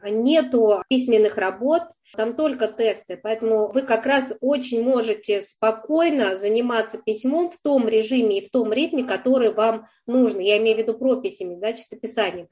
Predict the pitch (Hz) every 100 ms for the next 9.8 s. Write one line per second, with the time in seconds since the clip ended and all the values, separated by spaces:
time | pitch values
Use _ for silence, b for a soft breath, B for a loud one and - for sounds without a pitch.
0 | _ 226 269 262 254 247 247 247 262 220
1 | - 226 240 226 262 262 220 - 208 220
2 | 254 220 - - 202 - 254 240 202 -
3 | 226 226 208 214 214 208 262 302 240 220
4 | 226 233 254 240 - - b b - 202
5 | 226 247 240 226 226 226 240 226 208 -
6 | 220 240 - 226 175 - 240 220 208 196
7 | - 269 339 262 233 240 196 214 220 220
8 | 220 220 - - - 220 240 247 - 240
9 | 220 220 196 - 247 339 -